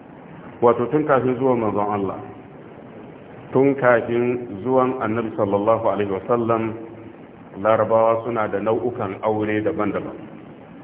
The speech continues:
Wannan ya zo cikin Al-Mawsu'atul Fiqhiyyatul Kuwaitiyya, mujallal na hudu, shafi na ɗari da talatin da hudu. Ashigaru huwa min ankihatil jahiliyya.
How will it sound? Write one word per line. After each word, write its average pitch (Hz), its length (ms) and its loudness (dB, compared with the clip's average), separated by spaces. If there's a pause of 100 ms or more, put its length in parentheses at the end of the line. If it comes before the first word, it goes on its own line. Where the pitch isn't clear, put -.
(400)
Wannan 117 220 4
ya 107 100 6
zo 110 140 -2
cikin 110 240 -6
Al-Mawsu'atul 104 720 0
Fiqhiyyatul 107 640 -4
Kuwaitiyya, 127 500 4 (1080)
mujallal 107 340 0
na 104 80 0
hudu, 104 220 -4
shafi 110 320 -2
na 104 200 2
ɗari 98 300 -4
da - 120 -12
talatin 90 300 -6
da 92 80 -2
hudu. 82 220 -12 (1160)
Ashigaru 123 1160 2 (180)
huwa 120 380 4
min 110 320 -2
ankihatil 123 720 0
jahiliyya. 98 560 0